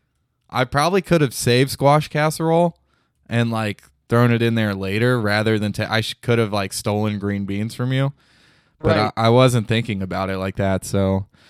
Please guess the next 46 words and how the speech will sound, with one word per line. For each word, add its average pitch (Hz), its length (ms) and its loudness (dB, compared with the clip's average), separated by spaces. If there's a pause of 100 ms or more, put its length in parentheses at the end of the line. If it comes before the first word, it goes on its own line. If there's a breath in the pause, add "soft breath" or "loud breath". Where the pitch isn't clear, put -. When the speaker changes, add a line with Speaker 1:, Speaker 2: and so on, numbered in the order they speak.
(520 soft breath)
Speaker 1:
all - 100 2
Speaker 2:
You - 40 6
Speaker 1:
right. 208 140 4
Speaker 2:
made 214 100 2
me 185 120 2
jump 165 260 -4
the 160 120 -2
gun 160 320 -2
on 139 160 -10
casserole. 131 600 -10
That 165 160 0
was 147 180 -6
not 185 200 -4
gonna 175 120 -6
be 160 120 -6
my 151 180 -4
first 151 300 -8
pick, 139 200 -4
but 135 140 -6
I 147 60 -4
said, 160 180 -6
"I 170 80 -2
gotta 185 220 -2
pick 170 200 -6
it 143 140 -12
before 131 260 -12
you 127 140 -10
do." 104 220 -16
So - 200 -20 (240)
Speaker 1:
Yeah, 113 300 4
for 104 180 2
sure. 98 480 2
Um, 117 540 6 (160)
all 120 80 4
right. 110 260 4
So 120 440 8
my 135 280 4
second 139 520 2
pick 107 500 0
in 104 300 2
the 104 100 2
draft, 101 460 2
I'm 113 160 2
going 131 280 8
with 110 140 4
dessert, 104 540 2